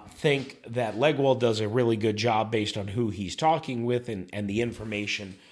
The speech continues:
that he's gathering. All right, so Legwold put together his top one hundred list. And again, it's basically a combination of where the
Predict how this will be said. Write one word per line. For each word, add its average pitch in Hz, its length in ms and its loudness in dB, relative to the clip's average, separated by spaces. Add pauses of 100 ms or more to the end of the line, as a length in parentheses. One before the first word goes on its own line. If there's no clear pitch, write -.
(260)
that 98 240 -6
he's 95 220 -8
gathering. 92 420 -6 (1120)
All 214 80 8
right, 190 140 6
so 160 140 4
Legwold 226 600 8
put 185 200 4
together 156 360 4
his 139 200 0
top 147 360 4
one 135 180 0
hundred 127 460 -4
list. - 440 -4
And 139 140 0
again, 131 380 0
it's - 640 0 (380)
basically 147 720 2
a 113 380 0
combination 131 1300 0
of 101 480 0 (800)
where 135 360 4
the 117 540 0